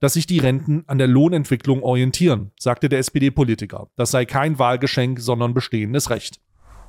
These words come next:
Bei der Rente denke ich immer, wie lange es dieses Schneeballsystem von absehbarer Trag-, also un-, also von, von gigantischer Tragweite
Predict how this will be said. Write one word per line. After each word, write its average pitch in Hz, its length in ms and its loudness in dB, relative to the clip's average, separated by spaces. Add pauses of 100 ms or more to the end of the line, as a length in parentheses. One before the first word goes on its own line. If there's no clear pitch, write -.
(120)
Bei 175 120 -2
der 190 160 0
Rente 254 600 -2 (520)
denke 196 200 2
ich 190 120 0
immer, 170 420 2 (460)
wie 135 100 4
lange 202 320 4
es 190 240 0
dieses 151 720 2
Schneeballsystem 156 1500 2
von 127 540 0 (800)
absehbarer 139 1040 2
Trag-, 160 440 -2
also 143 240 2
un-, 220 240 0 (120)
also 117 280 0 (220)
von, 113 300 -8
von 127 240 -4
gigantischer 160 640 0
Tragweite 123 840 -2